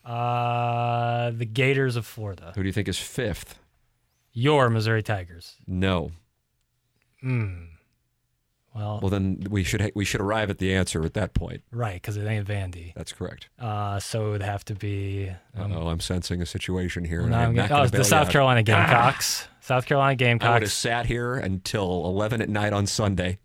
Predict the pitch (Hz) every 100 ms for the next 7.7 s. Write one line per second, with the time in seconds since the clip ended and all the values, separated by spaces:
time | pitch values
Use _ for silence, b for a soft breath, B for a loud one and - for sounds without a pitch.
0 | - 139 160 98 87 - b b - 120
1 | 110 107 110 139 113 135 123 127 117 107
2 | 101 98 104 101 - - - 107 117 120
3 | 120 107 113 101 120 120 - 117 117 117
4 | 110 107 - 113 - - - - 147 113
5 | - - 110 - _ _ _ _ 101 98
6 | 101 - 104 - 101 98 - - - _
7 | _ _ _ - 151 196 202